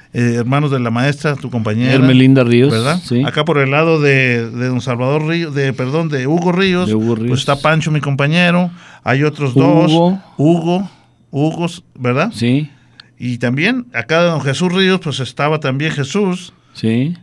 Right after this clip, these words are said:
Speaker 1: Eh, la, la, la se-, la hija de ella, que es la que tiene ahorita la talabartería y venta de artículos ahí a un lado del estacionamiento.
Speaker 2: Sí.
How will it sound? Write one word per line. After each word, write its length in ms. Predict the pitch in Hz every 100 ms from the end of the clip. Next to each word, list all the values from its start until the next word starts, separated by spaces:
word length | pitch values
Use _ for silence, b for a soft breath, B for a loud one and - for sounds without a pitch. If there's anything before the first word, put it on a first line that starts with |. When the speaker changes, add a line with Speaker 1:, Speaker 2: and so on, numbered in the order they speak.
| -
Speaker 1:
Eh, 180 | 127 120
la, 380 | 123 120 117
la, 300 | 110 117 117 110
la 120 | 131
se-, 280 | 117 127 127
la 380 | 120 120 113 110
hija 240 | 139 147 156
de 140 | 170
ella, 140 | 170 151
que 120 | 156
es 60 |
la 100 | 151
que 100 | 139
tiene 220 | 131 147 147
ahorita 220 | 147 139
la 160 | 123
talabartería 580 | 120 117 117 117 131 139
y 40 | 143
venta 220 | 139 143
de 60 | 127
artículos 440 | 123 139 143 123
ahí 140 | 123
a 40 | 135
un 80 | 131
lado 180 | 135 127
del 120 | 113
estacionamiento. 720 | 110 110 120 131 156 135 131
Speaker 2:
Sí. 420 | 123 127 131 160